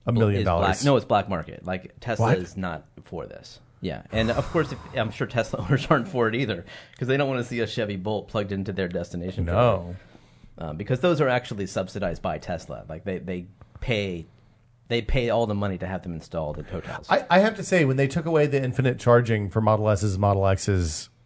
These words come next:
Speaker 1: uh, a couple months ago,
Speaker 2: Mm-hmm.
Speaker 1: like, that, that made me much less interested in buying a Tesla,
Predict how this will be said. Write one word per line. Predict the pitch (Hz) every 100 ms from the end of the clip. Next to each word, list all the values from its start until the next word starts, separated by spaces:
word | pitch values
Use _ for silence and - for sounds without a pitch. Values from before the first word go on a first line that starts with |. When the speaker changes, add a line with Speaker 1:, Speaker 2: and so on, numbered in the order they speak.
| -
Speaker 1:
uh, | 101 95 90 101 110 104
a |
couple | - - 95
months | 92 85
ago, | 92 92 90 87
Speaker 2:
Mm-hmm. | 104 98 87 - -
Speaker 1:
like, | 104
that, | 123 -
that | 131 120 131
made | 123 117
me | 113
much | 107 113 110
less | 117 101
interested | 113 104 - 113
in | 101
buying | 95 101 95
a | 95
Tesla, | - 95 - 101 87